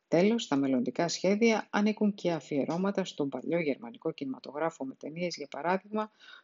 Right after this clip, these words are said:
του Μουρνάου ή του Φριτς Λάγκ. Ταινίες του βουβού κινηματογράφου που θα συνοδεύονται από ζωντανή μουσική, έτσι όπως κάποτε συνηθιζόταν.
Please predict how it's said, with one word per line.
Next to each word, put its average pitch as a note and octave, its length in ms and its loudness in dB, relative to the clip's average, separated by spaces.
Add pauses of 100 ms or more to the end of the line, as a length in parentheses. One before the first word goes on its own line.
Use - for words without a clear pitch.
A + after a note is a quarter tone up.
του - 120 2
Μουρνάου G#3+ 640 6
ή F#3+ 120 4
του F3 140 -2
Φριτς - 360 -2
Λάγκ. D3 240 2 (520)
Ταινίες C#3+ 460 2
του C3+ 140 -4
βουβού C3 240 -6
κινηματογράφου D#3 800 0 (400)
που - 140 2
θα B3+ 160 4
συνοδεύονται F#3 680 4
από E3 180 0
ζωντανή D3+ 380 2
μουσική, D#3 580 0 (540)
έτσι F#3+ 460 2
όπως - 180 -12
κάποτε D#3 380 -2
συνηθιζόταν. E3 800 0